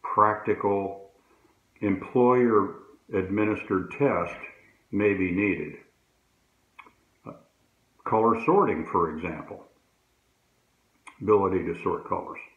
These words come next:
If errors continue beyond plate eighteen, then the severity is strong. Many everyday and virtually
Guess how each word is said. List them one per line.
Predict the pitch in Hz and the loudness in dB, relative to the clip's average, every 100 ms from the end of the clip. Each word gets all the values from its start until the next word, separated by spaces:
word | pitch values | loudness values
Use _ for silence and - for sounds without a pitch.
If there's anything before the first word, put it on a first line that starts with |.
| _ _ _ _ - - 120 | _ _ _ _ -20 -6 -2
If | 113 | 2
errors | 123 127 120 - | 4 4 2 0
continue | 107 143 147 127 98 | 0 4 6 4 2
beyond | 101 104 104 - | 2 2 2 2
plate | 104 95 | 2 2
eighteen, | 95 90 - 101 92 95 | 2 0 -2 -2 0 0
then | 95 92 | 0 -2
the | - | -2
severity | 95 92 90 85 82 80 | -2 0 0 0 -2 -4
is | 80 - - - | -6 -14 -16 -6
strong. | 85 73 - - - _ _ _ _ _ - - | -4 -4 -6 -14 -20 _ _ _ _ _ -20 -6
Many | 95 101 95 98 | -2 0 0 0
everyday | 101 101 98 98 | 0 0 0 0
and | 90 | -2
virtually | 87 95 - 92 87 | 2 0 0 -2 -4